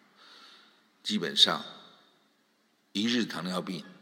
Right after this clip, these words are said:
一生糖尿病，糖尿病基本上是不会好的。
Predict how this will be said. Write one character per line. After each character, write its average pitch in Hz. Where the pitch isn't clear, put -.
一 127
生 101
糖 69
尿 71
病， 73
糖 85
尿 101
病 87
基 113
本 82
上 80
是 104
不 127
会 165
好 -
的。 -